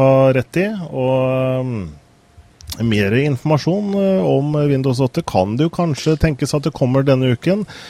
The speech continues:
Dette er jo et partner, en partnerkonferanse da, sånn at, eh, det er jo på en måte å gi insentiver til, eh, til alle partnere rundt om, og, og hvordan man kan også selge Microsoft, eh,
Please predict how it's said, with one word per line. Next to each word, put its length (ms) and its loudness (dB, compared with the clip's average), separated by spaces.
Dette 240 4
er 80 8
jo 80 6
et 160 -12
partner, 480 0
en 100 0
partnerkonferanse 960 2
da, 160 2
sånn 240 0
at, 160 -4
eh, 480 2
det 140 2
er 100 4
jo 80 0
på 160 -4
en 80 -2
måte 380 0
å 60 4
gi 320 0
insentiver 720 0
til, 320 6
eh, 300 4
til 320 0
alle 240 0
partnere 640 0
rundt 260 -2
om, 240 -2
og, 380 0
og 560 0
hvordan 260 0
man 140 -4
kan 160 -2
også 180 -2
selge 640 0
Microsoft, 920 -4
eh, 320 -2